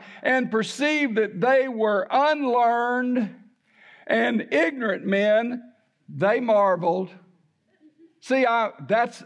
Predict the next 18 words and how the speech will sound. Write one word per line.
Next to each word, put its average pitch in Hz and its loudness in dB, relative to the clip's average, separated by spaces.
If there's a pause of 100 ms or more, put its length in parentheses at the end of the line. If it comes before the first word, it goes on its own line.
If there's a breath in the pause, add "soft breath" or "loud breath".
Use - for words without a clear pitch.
I'm 196 0
right 190 -2
there. 123 -4
That's, 175 -2 (380)
I, 202 2 (160)
I'm 208 0
glad 175 0
to 143 -10
be 160 -2
in 147 -2
that 143 -4
list. - -8 (1800)
"Unlearned 240 0
and 180 0
ignorant 269 0
men, 240 0
they 254 2
marveled. 240 0